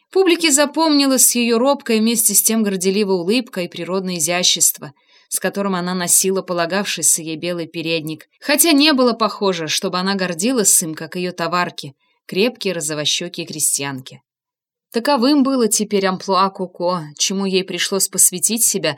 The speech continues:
когда иссякла та небольшая сумма, что она с трудом скопила для жизни в Виши.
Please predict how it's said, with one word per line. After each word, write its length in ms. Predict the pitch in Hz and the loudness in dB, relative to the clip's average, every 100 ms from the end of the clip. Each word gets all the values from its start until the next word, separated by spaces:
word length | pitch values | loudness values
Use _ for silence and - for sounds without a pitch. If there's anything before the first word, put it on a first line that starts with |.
| - - - | -6 -20 -10
когда 280 | 170 170 180 | -4 0 2
иссякла 500 | 180 - 196 185 165 | 4 4 2 -2 -6
та 120 | 175 | -4
небольшая 520 | 170 156 156 - 160 | -4 -4 -4 -2 0
сумма, 460 | - - 233 202 151 - _ | 2 2 2 0 -2 -12 _
что 220 | - 175 | -12 -8
она 140 | 170 165 | -6 -2
с 80 | |
трудом 340 | - 160 160 214 | -2 -4 -4 2
скопила 540 | - 170 151 175 180 | 2 2 -6 -4 -6
для 180 | 147 151 | -2 -4
жизни 400 | 139 160 151 156 | -2 -6 -6 -8
в 60 | 139 | -8
Виши. 460 | 143 - 143 131 | -8 -8 -8 -12